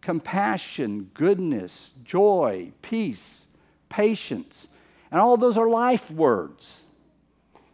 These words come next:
And we understand this so clearly in our minds,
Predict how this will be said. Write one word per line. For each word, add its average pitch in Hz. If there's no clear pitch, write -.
And 185
we 214
understand 226
this 180
so 208
clearly 175
in 131
our 123
minds, 135